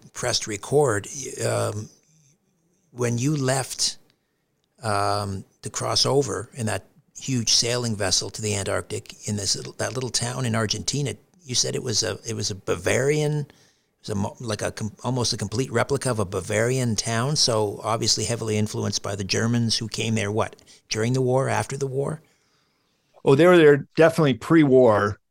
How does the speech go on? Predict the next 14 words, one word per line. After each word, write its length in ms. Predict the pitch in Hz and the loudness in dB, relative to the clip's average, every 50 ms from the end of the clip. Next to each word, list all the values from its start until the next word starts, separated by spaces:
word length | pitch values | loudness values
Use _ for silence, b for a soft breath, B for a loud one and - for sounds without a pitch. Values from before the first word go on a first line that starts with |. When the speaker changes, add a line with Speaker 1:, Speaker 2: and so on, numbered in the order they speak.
| _ | _
Speaker 2:
and 200 | - 127 123 123 | -4 -2 2 2
they're, 400 | 120 120 120 120 117 120 127 - _ _ | 4 4 6 4 4 4 2 -2 _ _
uh, 300 | - 120 117 113 110 113 | 0 2 4 4 2 2
that, 340 | 123 127 147 160 131 80 92 | 4 4 4 4 4 0 2
that's 380 | 131 143 160 151 - - - _ _ _ - | 4 4 4 4 2 -6 -8 _ _ _ -6
Bariloche, 1000 | 139 - 147 147 147 139 135 131 131 135 131 - - - - 101 - - - - _ _ | 4 6 8 8 8 8 8 8 6 6 4 2 -2 -4 -4 -4 -4 -6 -12 -16 _ _
and 140 | 110 110 98 - _ _ _ _ _ _ _ _ _ _ _ _ _ _ _ _ _ _ _ _ _ - | -6 -6 -6 -8 _ _ _ _ _ _ _ _ _ _ _ _ _ _ _ _ _ _ _ _ _ -2
that's 340 | 120 123 120 107 - - | 0 0 0 0 -2 -2
in, 220 | 131 123 117 117 110 | 0 0 2 2 2
uh, 160 | 107 104 104 | 2 2 2
central 440 | 104 - - 151 143 - - 131 110 | 0 0 0 0 0 2 0 0 0
Patagonia, 600 | - - 131 120 123 110 120 123 135 131 117 101 | 0 0 2 2 4 4 4 2 2 2 2 2
but 180 | 95 120 110 - | 2 0 -2 -2
right 300 | 110 113 139 165 190 190 | 2 4 6 6 6 4